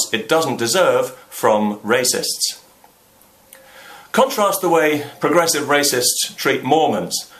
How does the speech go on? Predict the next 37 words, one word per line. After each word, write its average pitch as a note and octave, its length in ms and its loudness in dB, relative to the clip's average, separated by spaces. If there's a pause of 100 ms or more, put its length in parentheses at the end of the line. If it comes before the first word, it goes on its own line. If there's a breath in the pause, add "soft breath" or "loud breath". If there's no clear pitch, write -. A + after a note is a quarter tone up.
whose B2+ 140 0
beliefs D3 440 0
are B2 240 2
equally G#2+ 480 -2
batshit G#2+ 540 -4
crazy. A2+ 520 -2 (580 loud breath)
But D#3+ 100 2
they'll F3 160 4
happily E3 380 0
condemn D#3+ 520 0
and A#2 160 -4
ridicule C#3 460 0
them A2+ 300 0
in A2+ 80 0
a B2 60 0
way C#3 180 2
they B2 120 2
wouldn't A#2 320 -2
dream E3 320 0
of G#2+ 120 0
doing B2 240 0
to A2+ 100 -6
Muslims, B2 560 0 (160 loud breath)
and A#2 100 -2
the A#2 80 2
reason D#3 280 2
is C#3 160 0
entirely C3+ 580 0
to A#2 140 -4
do A#2 200 0
with B2 140 0
skin D#3 340 -2
colour, E2 300 -4 (300 loud breath)
as D3+ 160 0
it D#3 100 -4
usually C#3+ 440 2
is - 360 -2